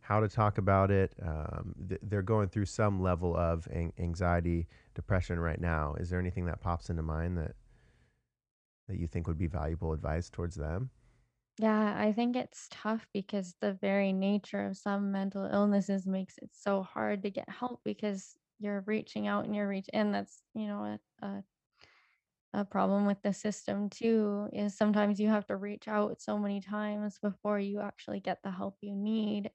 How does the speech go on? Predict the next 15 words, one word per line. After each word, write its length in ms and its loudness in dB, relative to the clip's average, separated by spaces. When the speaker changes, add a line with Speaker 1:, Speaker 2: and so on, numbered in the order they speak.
Speaker 2:
And 600 0
it's 240 2
<laughs> 0 -
really 220 8
unfortunate 600 2
because 380 -4
how 160 0
do 100 0
you 120 0
keep 260 -2
reaching 360 -2
out 180 -2
when 180 -2
you 120 0
don't 200 -2